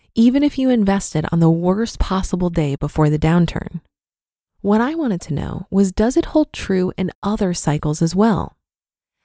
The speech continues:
This ten-year time span between cycles isn't typical. Usually, a cycle happens every six to nine years. So if you invested right before a downturn, you could potentially see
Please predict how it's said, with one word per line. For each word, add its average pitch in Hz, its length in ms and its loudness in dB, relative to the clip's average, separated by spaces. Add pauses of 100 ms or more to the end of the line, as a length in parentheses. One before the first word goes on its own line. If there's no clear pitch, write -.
This 269 380 0
ten-year 233 560 0
time 208 380 0
span - 420 -6
between 214 400 -2
cycles 185 540 -2 (100)
isn't 262 400 2
typical. - 600 -2 (500)
Usually, 185 720 2
a - 80 -2
cycle 196 380 -2
happens 190 400 -6
every 190 240 -4
six - 540 -6
to 196 100 0
nine 190 400 0
years. - 480 -8 (480)
So 240 220 4
if 226 140 2
you 262 200 -2
invested 240 580 -2
right 180 320 -2
before 220 300 -2
a 202 60 -6
downturn, 190 800 -6
you 214 160 -6
could 233 220 -8
potentially 254 640 -4
see 202 320 -4